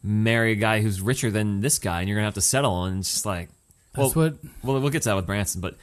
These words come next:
Speaker 1: because why, what happens, Dave? What sets this all off? This is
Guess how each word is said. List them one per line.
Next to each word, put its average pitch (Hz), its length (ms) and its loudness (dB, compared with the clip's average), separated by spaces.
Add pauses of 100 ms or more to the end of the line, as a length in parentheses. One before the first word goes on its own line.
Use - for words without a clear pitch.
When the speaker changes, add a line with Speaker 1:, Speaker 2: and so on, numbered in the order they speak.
Speaker 1:
because 117 240 2
why, 151 260 2
what 160 180 2
happens, 147 440 -2
Dave? 107 180 0
What 165 160 -2
sets - 300 2
this 104 160 0
all 107 200 4
off? 92 360 -2 (440)
This 190 200 2
is 110 400 0